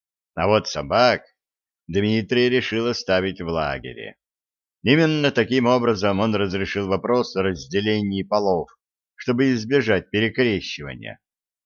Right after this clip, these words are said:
Ну а раз такая проблема возникла, то лучше уж им пополнить ряды его армии, как ни крути, а минимум на четыре бойца прибавилось,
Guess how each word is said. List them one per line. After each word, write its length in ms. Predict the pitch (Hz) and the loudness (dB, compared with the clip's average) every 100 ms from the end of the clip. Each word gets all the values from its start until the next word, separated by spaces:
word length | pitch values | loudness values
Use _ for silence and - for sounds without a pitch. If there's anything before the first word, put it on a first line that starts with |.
| _ _ | _ _
Ну 140 | 98 104 | -2 0
а 240 | - 110 | 4 4
раз 200 | 104 - | 4 0
такая 280 | 101 104 101 | -4 0 0
проблема 480 | 95 98 98 98 101 | 2 0 0 0 0
возникла, 680 | 107 104 160 - 76 71 _ _ _ _ _ | 0 -2 -6 -6 -8 -8 _ _ _ _ _
то 120 | 123 | 2
лучше 280 | 147 175 160 | 2 2 -2
уж 140 | 151 - | -2 0
им 220 | 143 156 | -2 -2
пополнить 560 | 135 120 131 135 131 | 0 2 2 0 0
ряды 240 | 131 131 101 | 2 2 2
его 320 | 117 127 135 | 0 2 2
армии, 580 | 92 85 92 104 92 - _ _ - | 2 0 -2 -2 -4 -6 _ _ 0
как 220 | 107 101 | 2 2
ни 160 | 110 | 0
крути, 640 | 98 110 110 101 80 76 - _ - | 0 0 -2 -4 -10 -10 -12 _ 2
а 240 | 104 110 | 4 4
минимум 580 | 113 117 113 107 117 120 | 4 2 2 0 0 0
на 100 | 113 | 0
четыре 400 | 107 101 98 95 | -2 -4 -2 -2
бойца 420 | 98 117 110 101 | 0 -2 0 -2
прибавилось, 840 | 98 127 120 101 95 104 104 - - | 0 -2 2 4 4 0 -4 -10 -20